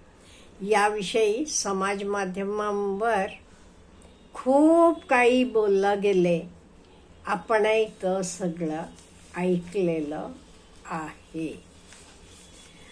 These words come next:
आता असं होत असताना ते असं का होते? किंवा काही आता मी म्हटल्यासारखं प्रत्येक गोष्टीला राग येतो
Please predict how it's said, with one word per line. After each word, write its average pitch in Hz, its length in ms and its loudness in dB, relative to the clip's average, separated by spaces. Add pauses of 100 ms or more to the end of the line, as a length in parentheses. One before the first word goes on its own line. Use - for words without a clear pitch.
(180)
आता 330 540 2
असं 285 220 2
होत 262 640 0
असताना 208 680 -2
ते 202 540 2 (1900)
असं 262 380 0
का 320 560 6
होते? 208 520 0 (840)
किंवा 311 260 4
काही 294 600 6
आता 277 300 0
मी 262 200 2
म्हटल्यासारखं 240 920 -2 (600)
प्रत्येक 277 460 2
गोष्टीला 262 540 0
राग 247 320 2
येतो 240 460 2